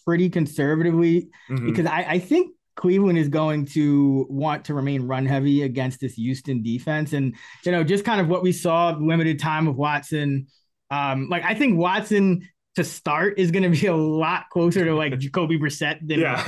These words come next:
Speaker 1: than we think, you know? So I
Speaker 2: If
Speaker 1: actually have
Speaker 2: that.
Speaker 1: Watson just around, like, two thirty passing yards, like, nothing crazy.
Speaker 2: Mm-hmm.
Speaker 1: Um, but, you know, obviously very efficient, like, eight yards an attempt. I don't have, I have them throwing under thirty times and I have him scrambling a bunch.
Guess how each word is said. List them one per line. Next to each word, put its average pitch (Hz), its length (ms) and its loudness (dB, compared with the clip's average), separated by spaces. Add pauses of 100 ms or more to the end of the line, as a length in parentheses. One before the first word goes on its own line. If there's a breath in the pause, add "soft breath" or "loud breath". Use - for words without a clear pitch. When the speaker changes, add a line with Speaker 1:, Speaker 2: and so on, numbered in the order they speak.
(120)
Speaker 1:
than 190 180 0
we 185 100 2
think, 185 360 -2
you 190 140 2
know? 190 120 2
So 196 120 0
I 175 100 0
Speaker 2:
If - 80 0
Speaker 1:
actually 320 140 2
have 233 140 2
Speaker 2:
that. 185 40 2
Speaker 1:
Watson 208 320 2
just 180 180 0
around, 170 240 2
like, 147 160 -2
two 180 140 -2
thirty 160 340 0
passing 139 380 -4
yards, 123 200 -6
like, 131 100 -6
nothing 143 200 -8
crazy. 123 480 -6
Speaker 2:
Mm-hmm. 104 80 -16 (260 soft breath)
Speaker 1:
Um, 151 200 2
but, 240 100 2
you 285 80 2
know, 220 180 2
obviously 220 360 2
very 202 240 2
efficient, 180 440 0
like, 143 220 -6 (340)
eight 180 160 2
yards 170 280 0
an 147 80 -2
attempt. 180 420 -2
I 165 60 -2
don't 170 100 0
have, 185 220 -2
I 170 160 -2
have 202 100 0
them 160 140 0
throwing 175 280 0
under 156 220 0
thirty 151 260 -2
times 143 440 -4
and 135 60 -2
I - 20 -2
have 139 100 -2
him 117 100 -6
scrambling 147 600 -4
a 139 40 -2
bunch. 135 600 -4